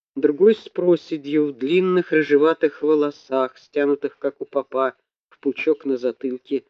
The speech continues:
со стриженной седой бородой. При пожилых был чернявый креол с оттопыренными ушами. Креолами в Охотске называли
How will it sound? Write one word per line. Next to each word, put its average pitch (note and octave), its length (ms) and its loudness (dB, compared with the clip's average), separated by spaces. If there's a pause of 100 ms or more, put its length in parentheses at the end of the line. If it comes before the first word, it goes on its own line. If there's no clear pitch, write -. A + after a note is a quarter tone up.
(300)
со - 200 -8
стриженной D#3 520 -4
седой B2+ 460 -2
бородой. A#2 720 -6 (1400)
При D#3+ 180 2
пожилых G3+ 580 4
был A3 200 0
чернявый G#3 640 2
креол D3+ 500 2
с - 140 -8
оттопыренными D3 640 0
ушами. C#3 720 -2 (720)
Креолами F3 500 2
в D3+ 100 -2
Охотске E3 460 -4
называли C#3+ 640 2